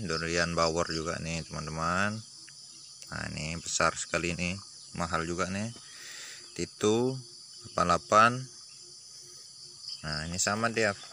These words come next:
Nah, ini, teman-teman. Nah, nah, yang ini lagi nih, lebih mantap lagi nih, lebih sedap lagi, teman-teman. Pokoknya super enak semua nih, teman-teman. Nah, nah,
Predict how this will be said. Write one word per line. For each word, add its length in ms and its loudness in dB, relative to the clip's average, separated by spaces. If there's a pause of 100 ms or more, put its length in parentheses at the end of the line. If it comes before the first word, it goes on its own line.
(100)
Nah, 160 -4 (160)
ini, 160 -10
teman-teman. 480 -2 (1400)
Nah, 120 -4 (840)
nah, 240 2
yang 240 4
ini 160 2
lagi 320 4
nih, 160 -2 (320)
lebih 160 -2
mantap 480 2
lagi 240 2
nih, 160 -4
lebih 160 -4
sedap 400 0
lagi, 240 -4
teman-teman. 480 -4 (1600)
Pokoknya 240 0
super 320 0
enak 320 2
semua 240 -2
nih, 240 -6
teman-teman. 320 -6 (640)
Nah, 200 -10 (1160)
nah, 140 -10